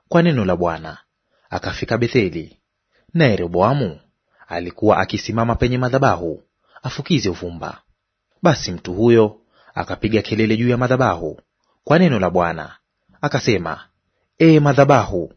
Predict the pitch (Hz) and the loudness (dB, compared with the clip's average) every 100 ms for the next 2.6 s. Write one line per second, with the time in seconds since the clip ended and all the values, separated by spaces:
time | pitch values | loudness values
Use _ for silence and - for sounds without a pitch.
0 | _ _ _ _ 120 123 123 104 87 85 | _ _ _ _ -2 0 2 0 -2 -8
1 | - _ _ _ _ - 180 135 104 - | -10 _ _ _ _ 2 4 4 0 -4
2 | 90 98 87 78 82 - | -4 -4 -8 -8 -14 -16